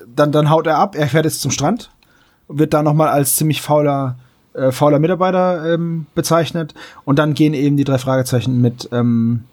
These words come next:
mit Eleanor in dieses Institut und wollen halt die Schimpansen füttern. Und dann kommt eine Szene, da muss ich sagen, ey, diese,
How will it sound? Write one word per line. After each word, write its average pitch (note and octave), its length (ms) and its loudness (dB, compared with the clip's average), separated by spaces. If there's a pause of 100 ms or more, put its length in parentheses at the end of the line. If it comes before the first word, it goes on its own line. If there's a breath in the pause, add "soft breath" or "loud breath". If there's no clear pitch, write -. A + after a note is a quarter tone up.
(560 soft breath)
mit C3 120 0
Eleanor C3 440 2
in D3 160 4
dieses B2+ 340 -2
Institut D#3+ 720 -4
und C#3 240 -2
wollen C3 220 4
halt B2+ 120 2
die A#2+ 40 0
Schimpansen E3 440 0
füttern. D#3+ 400 0 (500 soft breath)
Und B2 120 -2
dann D3+ 100 2
kommt F#3+ 160 -2
eine E3+ 60 -2
Szene, E3 600 0 (440)
da C#3 100 0
muss C#3+ 140 2
ich - 80 -2
sagen, C#3 400 0
ey, A2 140 -6
diese, C#3 360 0